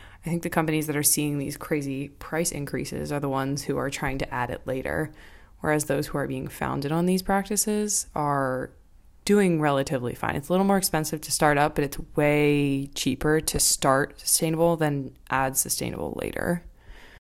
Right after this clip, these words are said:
She also asked, "What would you say to people who buy from fast fashion sites?" Um, I would say don't. <laughs> Um, if you're really tempted and you want something from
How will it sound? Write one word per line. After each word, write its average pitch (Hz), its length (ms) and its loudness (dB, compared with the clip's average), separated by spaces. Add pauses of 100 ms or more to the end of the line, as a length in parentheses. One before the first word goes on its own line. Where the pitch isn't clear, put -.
(920)
She - 180 -2
also - 220 0
asked, 156 480 2
"What 185 180 6
would 180 200 2
you 175 420 2
say 160 320 4
to 156 60 0
people 151 260 0
who 151 120 0
buy 143 300 2
from 151 200 -2
fast 139 480 -2
fashion - 420 -4
sites?" - 560 -4 (680)
Um, 151 440 6 (160)
I 170 60 2
would 160 80 0
say 175 120 4
don't. 139 460 2 (280)
<laughs> - 500 12 (720)
Um, 87 480 2
if - 180 0
you're 170 140 6
really 160 260 4
tempted 151 600 2
and 151 180 0
you 147 120 0
want 143 220 -2
something 151 340 -2
from 151 460 -4